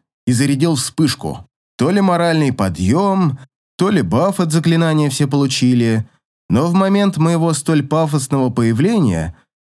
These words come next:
строй противника посыпался. Нормального строя, конечно же, там не было, но гоблины, во-первых, резко понесли потери, во-вторых, мои пошли в настоящую атаку.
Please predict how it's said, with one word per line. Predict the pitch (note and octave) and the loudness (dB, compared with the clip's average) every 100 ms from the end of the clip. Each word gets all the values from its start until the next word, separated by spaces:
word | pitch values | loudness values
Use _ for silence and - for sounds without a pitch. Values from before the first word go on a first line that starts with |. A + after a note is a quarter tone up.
| - | -10
строй | - - C3 G#3 | -6 -2 0 0
противника | A#3 F#3+ B2 C3 E3+ E3 D3+ | 0 0 2 2 0 0 -2
посыпался. | C3 G#2+ D3 E3 G#2 - D#2+ C#2+ - _ _ _ _ _ - | -2 0 -2 0 -2 -4 -6 -8 -12 _ _ _ _ _ -2
Нормального | A2 E3+ A#3 B3 A#3+ G3+ | 0 2 2 2 0 0
строя, | - G3 G#3+ | -2 0 0
конечно | G3+ F3+ F#3+ - E3+ | 0 0 0 0 0
же, | D#3 | 0
там | E3 E3 D3+ C3 | 0 0 2 2
не | A#3 | 2
было, | F#3 F#2+ D#2+ D2+ D#2+ _ _ _ - | 0 0 -2 -4 -8 _ _ _ -2
но | D3 D3+ | 0 0
гоблины, | E3+ D3 C#3 C#3 | 0 2 2 0
во-первых, | C3 - B2+ A#2 G#2+ - - _ _ - | 0 0 0 0 -2 -4 -12 _ _ -6
резко | - C#3 C#3 - | -2 0 -2 -2
понесли | C3 B2+ B2 B2 B2+ | 0 0 0 0 0
потери, | G2 G2 A#3 G#3+ F2+ C#2+ - | -2 0 0 0 -2 -6 -4
во-вторых, | C3 C#3 A#2+ C#3 A3+ D#3+ - _ _ _ - | -4 -2 -2 0 0 -2 -8 _ _ _ -2
мои | G#3 B3+ | 2 2
пошли | B3+ G#3 - G3+ | 2 0 2 2
в | F#3 | 2
настоящую | F3 - G#2+ A2 C#3+ - A#2+ | 0 0 -2 0 0 0 0
атаку. | G2 G#2+ A#2+ A#2+ D2 E2+ | 0 -2 -2 -4 -8 -8